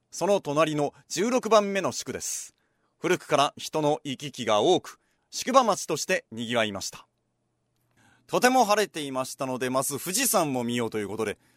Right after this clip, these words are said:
去った峠に車で向かいました。道すがら、すでに富士山がよーく見えます。山の半分くらいまで白雪がかかっていて、素晴らしい時期に来たなと思います。気分いいです。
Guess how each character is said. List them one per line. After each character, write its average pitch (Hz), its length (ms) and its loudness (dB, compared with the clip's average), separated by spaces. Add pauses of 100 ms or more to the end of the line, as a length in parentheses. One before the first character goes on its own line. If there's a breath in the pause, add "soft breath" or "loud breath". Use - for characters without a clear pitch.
去 147 200 2
っ - 140 -18
た 254 120 4
峠 196 320 4
に 95 120 -6 (140)
車 135 380 0
で 120 120 -2
向 113 140 -4
か 113 140 2
い 110 80 0
ま 104 80 -4
し - 80 -4
た。 - 180 -14 (1160)
道 170 120 4
す 233 240 2
が 240 80 10
ら、 226 240 6 (200)
す 175 180 -6
で 185 100 4
に 160 240 -2
富 156 100 -6
士 156 120 -4
山 143 200 2
が 147 120 4
よ 139 140 4
ー 202 320 6
く 175 180 -6
見 151 180 -2
え 220 80 2
ま 214 100 4
す。 - 360 -4 (400 soft breath)
山 143 320 4
の 208 100 2
半 165 320 0
分 226 220 -2
く 214 80 -4
ら 220 100 4
い 185 60 -2
ま 135 100 2
で 101 220 -2 (260)
白 143 280 2
雪 127 220 -2
が 92 120 -2
か 98 100 -16
か 120 80 -2
っ 117 60 -4
て - 140 -6
い 92 80 -6
て、 90 220 -16 (280)
素 - 160 -8
晴 143 80 6
ら 165 80 4
し - 160 -2
い 156 40 -2
時 143 120 -4
期 180 80 -6
に 160 100 -2
来 - 100 -8
た 180 120 2
な 185 220 4
と 113 160 -2
思 131 160 -2
い 175 40 -2
ま 170 100 0
す。 - 380 -4
気 208 160 -6
分 208 240 -2
い 220 80 -2
い 247 60 -4
で 226 80 2
す。 - 340 -2